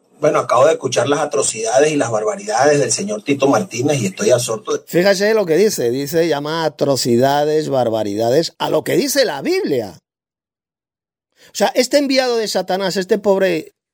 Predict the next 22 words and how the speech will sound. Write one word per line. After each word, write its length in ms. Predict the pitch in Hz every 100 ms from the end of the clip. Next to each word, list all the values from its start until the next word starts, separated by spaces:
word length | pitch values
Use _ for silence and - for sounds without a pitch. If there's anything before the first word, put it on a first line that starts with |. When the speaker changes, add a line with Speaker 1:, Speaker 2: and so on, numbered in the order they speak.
| _
Speaker 2:
desgraciado, 600 | - 139 117 107 175 160
porque 120 | 120 117
es 60 |
un 80 | 120
pobre 160 | 113 117
desgraciado, 420 | 113 113 113 131
es 80 | 139
un 100 | 123
auténtico 480 | 104 107 95 92 98
hijo 180 | 104
del 140 | 90 90
diablo, 380 | 117 131 82 - _ _ -
es 100 | -
un 80 | 92
hijo 160 | -
de 80 | -
Satanás, 520 | - - 107 135 101
del 160 | - -
padre 260 | 107 107
de 60 | 101
la 100 | 92
mentira, 440 | 123 - 143 117